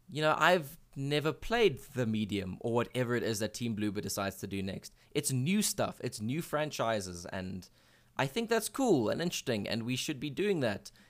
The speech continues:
instead of just doing a Disney and going back to the franchises that have worked for the past decade and a half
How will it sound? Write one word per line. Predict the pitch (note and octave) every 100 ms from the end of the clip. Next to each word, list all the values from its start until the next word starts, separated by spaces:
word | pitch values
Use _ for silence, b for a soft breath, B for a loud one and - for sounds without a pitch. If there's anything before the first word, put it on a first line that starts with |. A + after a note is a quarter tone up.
| b
instead | B2+ C#3
of | B2
just | A#2+ B2+ - G#2 -
doing | B2+ C3+ D3
a |
Disney | B2 D3+ C3+ A2
and | G#2+
going | A2+ A2+ G#2+
back | A2 A2 -
to | A2+
the | G#2
franchises | A#2 A#2 G#2+ A2+ G#2+ G2+
that | G#2+
have | G#2+
worked | G2 G#2 -
for |
the | G2+
past | - G#2 G2 - - b b b G#2
decade | A#2+ A2 A#2+ A2
and | G2+
a | G2+
half | F#2+ G#2+ F#2+ -